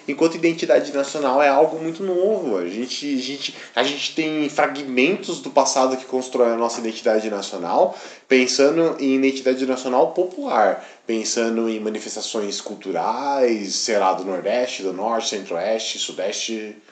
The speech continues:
ah, o Sul. Aí você tem algumas manifestações culturais que vão compondo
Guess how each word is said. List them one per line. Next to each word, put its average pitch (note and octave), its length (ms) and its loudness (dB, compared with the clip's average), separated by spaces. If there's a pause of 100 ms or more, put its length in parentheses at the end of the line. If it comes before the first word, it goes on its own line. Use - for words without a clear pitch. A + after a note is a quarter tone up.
(500)
ah, - 220 -12 (500)
o E2 120 -16
Sul. C3 680 0 (800)
Aí A2+ 340 2
você D#3 260 -2
tem C#3 260 6
algumas B2+ 400 6
manifestações A#2+ 560 -2
culturais B2 560 6
que - 140 -6
vão C3 300 2
compondo D#3 840 4